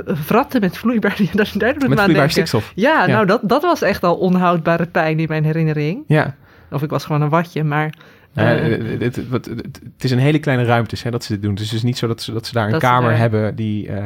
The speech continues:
Speaker 1: Nee,
Speaker 2: eh,
Speaker 1: precies.
Speaker 2: dus
Speaker 1: Nee,
Speaker 2: het,
Speaker 1: ze
Speaker 2: het
Speaker 1: hebben
Speaker 2: is
Speaker 1: gewoon net een heel klein stukje en daar steken ze een thermometer
Speaker 2: Ja.
Speaker 1: in en dan, eh,
Speaker 2: Nee, je, je, je
Speaker 1: ja.
Speaker 2: moet je een, een wolkje, eh, voorstellen van, van natriumatomen dus.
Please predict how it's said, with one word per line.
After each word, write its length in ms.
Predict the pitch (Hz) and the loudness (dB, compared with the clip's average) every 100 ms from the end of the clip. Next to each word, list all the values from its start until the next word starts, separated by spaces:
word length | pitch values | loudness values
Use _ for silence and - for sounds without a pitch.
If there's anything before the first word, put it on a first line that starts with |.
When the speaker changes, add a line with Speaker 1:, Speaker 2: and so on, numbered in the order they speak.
| 101 | -2
Speaker 1:
Nee, 220 | 165 151 | 0 0
Speaker 2:
eh, 60 | 156 | 0
Speaker 1:
precies. 180 | 165 107 | -2 -4
Speaker 2:
dus 100 | 131 - | -6 -6
Speaker 1:
Nee, 80 | 113 | -4
Speaker 2:
het, 80 | 113 | -2
Speaker 1:
ze 60 | |
Speaker 2:
het 100 | 127 | 0
Speaker 1:
hebben 180 | 180 170 | 2 2
Speaker 2:
is 60 | 170 | 2
Speaker 1:
gewoon 120 | 175 | 2
net 120 | 180 | 2
een 160 | 175 170 | 2 2
heel 160 | 180 | 2
klein 260 | 196 175 170 | 0 0 0
stukje 380 | - 208 - 185 | -2 -6 -4 -6
en 100 | 165 | -4
daar 160 | 160 | -4
steken 300 | 165 170 160 | -2 -2 -2
ze 80 | - | -4
een 60 | 165 | -4
thermometer 580 | 175 190 175 170 - 160 | -2 -4 -4 -2 -2 -4
Speaker 2:
Ja. 80 | |
Speaker 1:
in 140 | 165 160 | -4 -4
en 140 | 156 | -4
dan, 300 | 151 147 151 | -4 -4 -4
eh, 60 | 151 156 - - | -6 -10 -16 -6
Speaker 2:
Nee, 140 | 120 120 | -2 -2
je, 120 | 127 | -4
je, 140 | - | -2
je 60 | 143 | 2
Speaker 1:
ja. 80 | 147 | 4
Speaker 2:
moet 140 | 160 | 4
je 100 | 147 | 2
een, 260 | 131 127 123 | 2 2 2
een 140 | 120 | 2
wolkje, 420 | 139 196 - 131 113 | 4 2 2 2 2
eh, 140 | 113 110 | 0 0
voorstellen 420 | 135 127 - 113 | 0 0 -2 -4
van, 340 | - 110 107 | -2 -2 -2
van 140 | 107 104 | -2 0
natriumatomen 720 | 113 160 151 143 139 139 147 | 0 0 -2 -2 -2 -4 -2
dus. 240 | 143 - | -4 -6